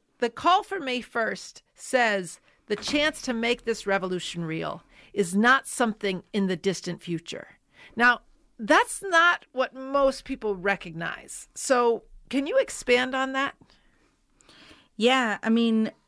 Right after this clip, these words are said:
Speaker 2: look, I think when you look at everything, you know, that's, that's sharpening in society right now. This is one example that actually, like,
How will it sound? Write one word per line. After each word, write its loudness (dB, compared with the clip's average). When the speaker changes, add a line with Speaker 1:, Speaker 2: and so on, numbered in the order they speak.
Speaker 2:
look, 2
I 0
think 0
when 2
you 4
look 2
at 2
everything, -2
you -2
know, 0
that's, -4
that's 0
sharpening 2
in -6
society -2
right -4
now. -4
This 6
is 4
one 4
example 2
that 2
actually, -2
like, -4